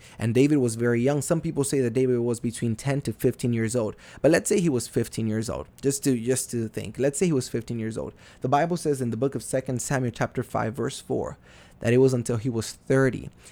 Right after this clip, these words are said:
that he began to rule over all Israel. You see, you might know the story, but you don't know the time frame. You don't know the process. And because of that, you are thinking that your promise is not coming because you've been waiting two years and your promise is not there yet.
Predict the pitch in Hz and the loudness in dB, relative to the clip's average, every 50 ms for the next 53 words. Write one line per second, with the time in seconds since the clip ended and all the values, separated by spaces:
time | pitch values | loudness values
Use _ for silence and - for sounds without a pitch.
0 | - - 131 117 123 117 123 120 117 113 113 110 - - 110 110 110 113 113 117 | -12 -8 -6 -4 -2 -2 -2 0 0 -2 -4 -4 -4 -4 -4 -4 -4 -2 -2 0
1 | 123 131 135 135 135 135 - - 127 123 117 113 110 113 117 110 - - 117 117 | 2 2 4 4 2 2 0 0 -2 0 0 0 -2 -2 -4 -4 -4 -4 -4 -4
2 | 117 117 117 107 - 104 113 110 107 113 110 98 - 131 - - - - - - | -2 -2 -4 -4 -6 -6 -6 -6 -6 -6 -8 -8 -8 -10 -12 -18 -20 -20 -20 -20
3 | - - _ _ - - - - - - 139 131 - 170 175 160 147 151 151 151 | -20 -20 _ _ -20 -20 -20 -16 -6 -2 0 2 4 4 4 6 6 6 6 8
4 | 151 160 165 165 160 156 131 127 113 - - - - 185 180 160 135 123 113 113 | 6 6 6 6 4 4 4 2 0 -2 -4 0 2 4 4 4 4 4 2 -2
5 | 113 117 - _ _ - - 113 - - 135 131 127 123 120 98 101 - - - | -6 -10 -12 _ _ -14 -14 -8 -4 0 2 2 2 2 0 -2 -4 -8 -10 -8
6 | - 117 120 123 120 - - - - - - - - - 143 135 135 131 127 123 | -8 -6 -6 -6 -8 -10 -12 -12 -14 -14 -18 -10 -2 2 4 4 4 4 2 0
7 | 117 - - - 127 113 117 135 - - - - - - - - - - 131 131 | 0 -4 -4 -2 -2 -2 -2 -4 -6 -12 -14 -14 -16 -18 -20 -10 -4 0 0 2
8 | 123 123 - - 165 165 156 160 131 120 120 120 120 127 143 139 131 - - 147 | 0 0 0 0 0 2 2 0 0 0 0 0 0 2 2 0 0 0 -2 -2
9 | 147 143 - 139 131 120 120 113 - - 135 131 131 - - - 143 143 147 139 | -2 -2 -2 -2 0 0 0 -2 -2 0 2 4 4 4 2 0 0 0 0 0
10 | 127 123 113 113 117 123 117 117 120 - - 143 139 127 117 123 - 139 120 120 | -2 -4 -4 -4 -2 -2 -2 -2 -2 0 0 0 0 0 -2 -2 0 0 0 2
11 | 131 127 131 131 131 139 131 127 123 113 - - 175 190 196 202 208 180 131 117 | 2 2 4 4 4 4 4 2 0 -4 -4 -4 -4 -4 -4 -2 -2 -2 -2 -2
12 | - 123 120 117 113 - 135 120 123 120 113 113 110 - 113 107 110 123 120 120 | -2 -2 -4 -4 -4 -2 -2 -2 -2 -4 -4 -6 -6 -6 -6 -4 -4 -2 -2 -2
13 | 113 110 107 | -4 -6 -6